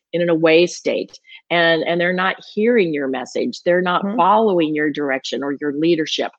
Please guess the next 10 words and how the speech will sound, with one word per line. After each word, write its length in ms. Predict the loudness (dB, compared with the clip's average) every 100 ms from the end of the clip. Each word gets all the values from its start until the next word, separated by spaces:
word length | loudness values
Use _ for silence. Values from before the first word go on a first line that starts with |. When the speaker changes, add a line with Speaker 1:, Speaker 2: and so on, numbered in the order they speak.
| -20 -20 0
Speaker 1:
So 120 | 4
you 140 | 4
wanna 200 | 4 2
make 180 | 0 0
sure 280 | -2 2 4
that 180 | 2 0
your 160 | -2 -4
humor 440 | -4 -2 0 0 -4 _ _
is 220 | 2 2 0
intentional 1160 | -4 -4 -8 -12 -6 -4 -2 -2 -2 -4 -8